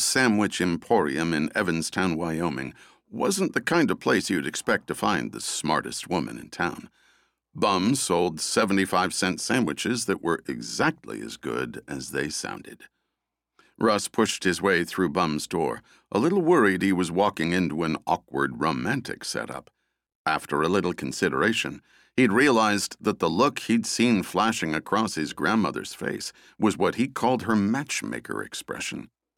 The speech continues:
His fear had been nearly confirmed when he'd asked how he would recognize Nina, and Norma told him, smugly, "Oh,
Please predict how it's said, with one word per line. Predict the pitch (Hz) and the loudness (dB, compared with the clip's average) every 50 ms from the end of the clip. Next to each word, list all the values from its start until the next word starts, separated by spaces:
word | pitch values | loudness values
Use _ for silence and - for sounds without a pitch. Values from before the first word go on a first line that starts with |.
| _ _ _ _ - - - - | _ _ _ _ -20 -20 -6 0
His | 147 151 143 - | 2 2 2 2
fear | - 202 190 160 147 | 2 4 6 6 6
had | 143 123 | 6 6
been | 120 123 123 123 | 6 6 6 6
nearly | 127 135 156 156 170 | 6 6 4 4 2
confirmed | 151 - - 156 - - - 160 143 117 95 95 87 73 | 2 2 0 0 0 2 2 4 4 4 4 2 0 -2
when | 80 98 107 98 | 0 2 2 2
he'd | 92 98 113 110 95 | 4 4 4 4 4
asked | 101 113 123 120 104 - - - - - | 2 2 2 2 0 0 -4 -6 -6 -2
how | 131 160 165 131 95 | 0 0 2 2 0
he | 85 95 101 | 0 0 -2
would | 101 110 123 120 | 0 0 -2 0
recognize | 113 143 160 - - 113 95 80 80 80 80 82 | 0 -2 -2 -2 -2 -2 0 0 0 -2 -2 -2
Nina, | 90 85 80 80 78 78 78 - - _ _ _ - | -2 -2 -2 -2 -2 -4 -4 -8 -10 _ _ _ -10
and | - 69 69 | -6 -4 0
Norma | 80 87 80 71 67 65 | 0 2 2 0 0 -4
told | - - - 113 120 113 - - - | -6 -4 0 0 2 2 0 -2 -6
him, | - 73 107 143 147 - _ _ _ - | -6 -4 -4 -4 -4 -6 _ _ _ -10
smugly, | - - - - 64 62 62 57 - 65 - 131 120 120 _ _ _ _ _ _ _ _ - | -8 -8 -6 -4 -4 -6 -6 -6 -8 -8 -6 -8 -8 -10 _ _ _ _ _ _ _ _ -8
"Oh, | 62 58 57 57 57 57 55 53 - - - | -6 -4 -2 -2 -4 -4 -6 -8 -10 -12 -16